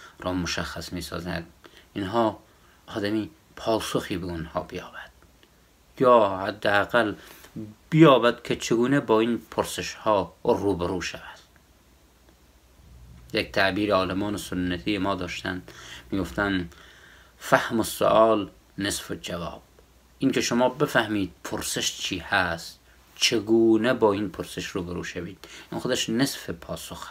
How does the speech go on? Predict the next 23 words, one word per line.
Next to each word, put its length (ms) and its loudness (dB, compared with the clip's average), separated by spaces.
هست. 260 -14
این 120 6
که 80 6
شما 240 2
بفهمید 500 2
این 160 0
پرسش 720 -2
آیا 160 4
پرسش 440 -4
فلسفی 600 -2
است 220 -8
یا 180 0
پرسش 520 -6
علمی، 580 -6
یعنی 240 2
شما 320 4
باید 460 2
با 260 4
تحلیل 520 2
عقلانی 600 0
سراغ 380 2
آن 220 0
بروید 480 -6